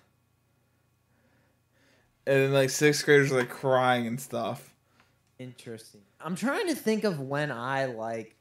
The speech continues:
Speaker 2: was like, "Okay, Mom, the gig is up. There's no Santa,"
Speaker 1: You
Speaker 2: right?
Speaker 1: know how I figured it out?
Speaker 2: How?
Speaker 1: You know, like, that water furnace we had in our basement?
Speaker 2: Yes.
Speaker 1: My dad was, like, working on it, and he was showing us how it worked.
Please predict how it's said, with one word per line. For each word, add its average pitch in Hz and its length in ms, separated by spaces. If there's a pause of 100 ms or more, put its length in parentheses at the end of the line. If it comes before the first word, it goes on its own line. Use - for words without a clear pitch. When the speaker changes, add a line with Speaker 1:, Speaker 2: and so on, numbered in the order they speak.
(400)
Speaker 2:
was 135 160
like, 120 180
"Okay, 120 280
Mom, 104 320
the 117 60
gig 143 220
is 120 160
up. 107 220
There's 120 240
no 113 120
Santa," 110 320
Speaker 1:
You - 60
Speaker 2:
right? 185 160
Speaker 1:
know 226 120
how 202 140
I 151 160
figured 196 340
it 190 100
out? 214 300 (840)
Speaker 2:
How? 127 400 (760)
Speaker 1:
You 190 200
know, 247 140
like, 202 160
that 165 200
water 156 260
furnace 185 540
we 175 140
had 175 180
in 175 60
our 170 120
basement? 175 560 (400)
Speaker 2:
Yes. - 540 (600)
Speaker 1:
My 160 200
dad 185 340
was, 196 180
like, 156 240
working 139 420
on 113 220
it, 73 80
and 110 100
he 143 80
was 139 120
showing 156 280
us 143 120
how 131 180
it 101 60
worked. 113 500